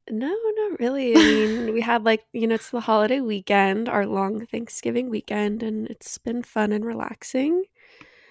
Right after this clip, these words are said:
Speaker 1: Um, yeah.
Speaker 2: I like your nails. Your nails look good.
Speaker 1: Thank you. Yes, I did get some acrylics, um, for the holidays. They're, like, a kind of champagne-y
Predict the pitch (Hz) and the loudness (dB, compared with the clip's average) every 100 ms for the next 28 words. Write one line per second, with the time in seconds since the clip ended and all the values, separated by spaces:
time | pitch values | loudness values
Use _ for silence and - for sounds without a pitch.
0 | _ _ _ 214 220 220 220 214 220 220 | _ _ _ -2 0 0 0 -2 -4 -8
1 | - _ _ 226 254 208 - _ _ _ | -14 _ _ -6 -4 -8 -10 _ _ _
2 | _ _ _ - 233 247 294 254 196 180 | _ _ _ 4 6 6 6 6 6 4
3 | 185 - 208 196 208 202 - 190 233 - | 2 2 2 2 0 -4 -2 -4 -4 -12
4 | _ _ 285 370 - 240 233 196 190 190 | _ _ -2 -2 -4 2 4 6 4 4
5 | 190 185 202 - 196 196 202 - 226 254 | 4 2 0 -2 -2 -2 -4 -4 -4 -4
6 | - 214 208 240 - - - - - - | 0 2 4 2 -2 -10 -8 -8 -10 -8
7 | - 208 208 202 202 208 - - 214 208 | 0 2 2 2 0 -2 -4 0 2 2
8 | 208 214 208 202 202 214 262 - 214 208 | 2 2 4 4 4 2 0 -2 0 0
9 | 220 196 196 196 - 202 185 - - - | 2 4 4 0 -2 0 -2 -4 -8 -2
10 | 190 185 196 190 185 185 180 196 | -2 0 0 2 2 2 2 0